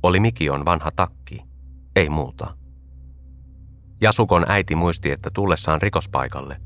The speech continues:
hän oli huomannut etuoven olevan lukossa. Tämän vuoksi poliisi päätteli tappajan lähteneen toista kautta, ehkä toisen kerroksen kylpyhuoneen ikkunasta.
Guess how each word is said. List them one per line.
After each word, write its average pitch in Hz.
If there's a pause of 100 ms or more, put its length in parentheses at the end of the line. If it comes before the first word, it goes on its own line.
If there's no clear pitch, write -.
(340)
hän 104
oli 107
huomannut 82
etuoven 67
olevan 82
lukossa. - (1080)
Tämän 82
vuoksi 78
poliisi 92
päätteli 76
tappajan 67
lähteneen 76
toista 95
kautta, - (640)
ehkä 95
toisen 85
kerroksen 78
kylpyhuoneen 71
ikkunasta. -